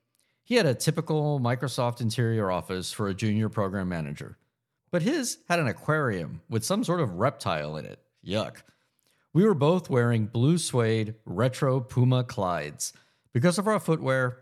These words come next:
I was able to forgive the reptile, which even after showing up at his office a hundred times, made me uncomfortable. The online version has a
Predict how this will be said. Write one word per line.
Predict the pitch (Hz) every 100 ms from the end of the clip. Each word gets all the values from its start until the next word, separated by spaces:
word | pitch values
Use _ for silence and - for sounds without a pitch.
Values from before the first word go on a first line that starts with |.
| -
I | 95
was | 92
able | 117 113 117
to | 117
forgive | 120 104 104 98
the | 98
reptile, | 95 92 90 78 80 - _ _ _ _
which | - 113
even | 160 175
after | 151 143 139
showing | - 127 135
up | 131 131
at |
his | 113
office | 107 107 120 113 -
a | 90
hundred | 110 113
times, | 107 113 117 127 - -
made | 110 92
me | 90
uncomfortable. | 85 92 85 85 73 71 _ _ _ _ _ _ _ -
The | 135
online | 139 127
version | 113 107 101
has | 104 101 92 - - _ -
a | 98 95